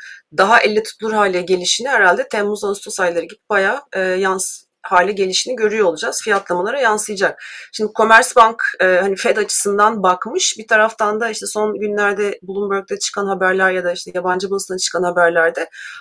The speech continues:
Avrupa'da işte kendi parlamento seçimlerini atlattıktan sonra Haziran'da, orada bir sağ yükselişi var biliyorsunuz. E,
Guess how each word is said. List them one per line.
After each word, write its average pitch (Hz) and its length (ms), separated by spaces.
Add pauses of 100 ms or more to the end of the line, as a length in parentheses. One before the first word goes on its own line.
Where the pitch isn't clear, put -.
(160)
Avrupa'da 233 580
işte - 220
kendi 214 280
parlamento 214 560
seçimlerini 190 480
atlattıktan 196 600
sonra 175 360
Haziran'da, 170 640
orada 185 200
bir 156 40 (200)
sağ 170 160
yükselişi 165 560
var 151 200
biliyorsunuz. 147 500 (560)
E, 196 60